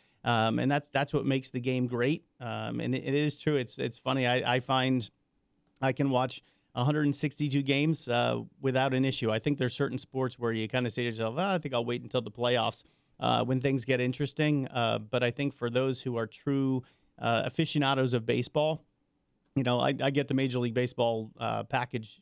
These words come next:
uh, every single year, and part of it's, of course, because my, my, the team I root for is out of market. Uh, but I have no issue with turning on a Detroit Tiger Oakland A's game that, uh, may be on at, uh,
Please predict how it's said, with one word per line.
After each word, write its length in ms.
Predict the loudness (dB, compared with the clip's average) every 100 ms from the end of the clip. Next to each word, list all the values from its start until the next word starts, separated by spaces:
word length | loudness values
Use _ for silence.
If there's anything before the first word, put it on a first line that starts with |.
| -4
uh, 180 | -2 0
every 220 | 0 0
single 300 | 0 2 2
year, 320 | 2 2 2
and 200 | 0 -2
part 200 | 0 -2
of 60 | -2
it's, 120 | -6
of 100 | -8 -4
course, 200 | -6 -6
because 300 | -8 -6 -4
my, 160 | -6
my, 320 | -4 -4 -4 -8 -8
the 80 | -6
team 220 | -2 0
I 60 | 0
root 200 | -4 -4
for 220 | -2 -2
is 100 | 0
out 160 | 0
of 100 | -2
market. 460 | -2 -2 0 -2 -2 -10 _ _ _
Uh, 200 | 0 0
but 240 | 0 0 2
I 140 | 2
have 200 | 0 -2 -6 -4
no 520 | 0 2 2 0 0
issue 320 | 0 2 0 0
with 140 | 0
turning 340 | 0 2 2
on 220 | 2 2 2
a 280 | 2 0
Detroit 440 | -2 -4 0 -2 2
Tiger 380 | 2 2 2 0
Oakland 320 | 2 2 2
A's 240 | 2 0
game 360 | 0 2 0 0
that, 260 | -2 -2 -2
uh, 160 | 0
may 140 | 2 2
be 180 | 2 2
on 160 | 2
at, 220 | -2 -2
uh, 180 | -2 -2